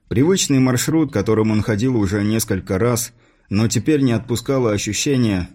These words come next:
что это в последний раз. «Ну, чего замерли, Виктор Антипович? Проходите, садитесь»,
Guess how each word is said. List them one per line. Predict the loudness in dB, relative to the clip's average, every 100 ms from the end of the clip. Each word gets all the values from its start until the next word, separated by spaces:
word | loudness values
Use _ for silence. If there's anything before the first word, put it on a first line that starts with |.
| -16
что | -12 -4 0
это | 2 0 -4 -4
в | -6
последний | -4 -2 -2 -2 -4 -8
раз. | -8 -10 -14 _ _ _ _ _ _ _ _ _ _ _ _ _ _ _ _ _ 0
«Ну, | 2 2 0
чего | -2 2 2
замерли, | 2 2 2 2 2
Виктор | 0 0 0
Антипович? | 0 -2 -2 -2 -2 -8 -8
Проходите, | 0 0 2 2 2 0 -2
садитесь», | 0 -2 0 -2 -2 -6